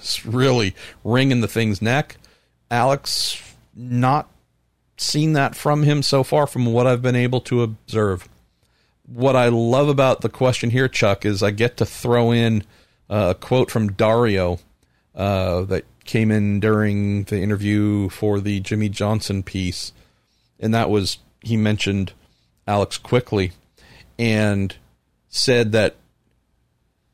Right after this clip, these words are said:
Alex has completely reinvigorated his race engineer, Julian Robertson.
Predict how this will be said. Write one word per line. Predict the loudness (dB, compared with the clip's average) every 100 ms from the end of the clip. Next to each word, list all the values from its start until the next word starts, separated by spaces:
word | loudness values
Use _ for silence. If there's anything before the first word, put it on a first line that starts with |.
| _
Alex | -2 0 0 -2 -4 -8 _ -4
has | 0 2 2 2 -2 -8 _
completely | -4 -2 -2 -6 -6 0 2 2 0 0
reinvigorated | 0 2 2 2 0 0 0 2 2 2 -2
his | -2 -2 0
race | 0 0 0
engineer, | -2 -2 -4 -4
Julian | -4 -2 -2 -2
Robertson. | -4 -4 -4 -8 -10 -12 -14